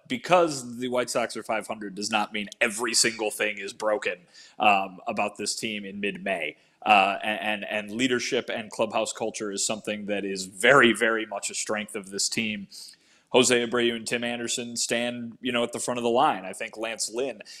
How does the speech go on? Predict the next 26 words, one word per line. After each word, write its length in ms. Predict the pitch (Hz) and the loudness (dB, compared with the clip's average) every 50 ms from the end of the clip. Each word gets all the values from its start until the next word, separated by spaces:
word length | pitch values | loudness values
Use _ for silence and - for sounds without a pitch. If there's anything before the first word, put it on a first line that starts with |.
| - - | -8 -4
is 160 | 110 107 113 | -2 -2 0
a 40 | 101 | 0
guy 220 | 101 107 107 107 | 2 2 2 2
that, 240 | 104 107 101 - 104 | 0 -2 -4 -4 -4
that 200 | 107 107 98 - | -4 -4 -2 2
does 200 | 113 107 104 107 | 2 2 2 2
that 180 | 110 104 92 | 0 0 0
for 120 | - 107 101 | -2 -4 -4
the 60 | 101 | -4
pitching 320 | - - 127 113 - 113 107 | -2 -4 -4 -2 -4 -6 -4
staff, 340 | - - 117 104 95 95 - | -2 0 0 0 -2 -2 -6
and 140 | 104 104 | -6 -4
certainly 280 | - - 107 98 104 104 | -4 -4 -4 -6 -8 -10
fans 280 | 101 - 107 107 104 101 | -6 -2 -2 -2 0 0
got 140 | 107 101 - | 0 0 0
to 80 | - | 2
hear 100 | 110 107 | 0 0
from 160 | 101 - 110 104 | 0 -2 -6 -6
him 160 | 110 107 104 | -6 -6 -6
tonight 300 | - 113 104 101 101 98 | -6 -6 -4 -4 -4 -4
if 80 | - | -4
they 100 | - 104 | -4 -4
were 80 | 101 98 | -2 0
watching 320 | 101 104 101 101 - 113 | 2 2 2 2 0 -6
the 80 | 104 98 | -6 -4
broadcast, 720 | 92 107 101 101 98 - - 101 95 92 - - - - | 0 2 2 0 0 -2 -2 0 0 0 -2 -4 -8 -10